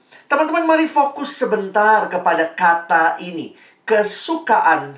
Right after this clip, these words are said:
besar. Mengapa ketika malaikat nampak kepada para gembala,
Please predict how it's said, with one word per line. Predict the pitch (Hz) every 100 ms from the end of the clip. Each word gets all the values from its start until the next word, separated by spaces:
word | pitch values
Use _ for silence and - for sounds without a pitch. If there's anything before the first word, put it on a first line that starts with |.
| - 117
besar. | 143 - 165 127 110 104 _ _ _ _ _ -
Mengapa | 226 247 302 381 196 185
ketika | - 233 233 - 196 196
malaikat | 185 165 214 - 190 190
nampak | 202 254 311 311 202 -
kepada | 202 - 160 151 147
para | 165 156 147 143
gembala, | 135 131 120 120 160 233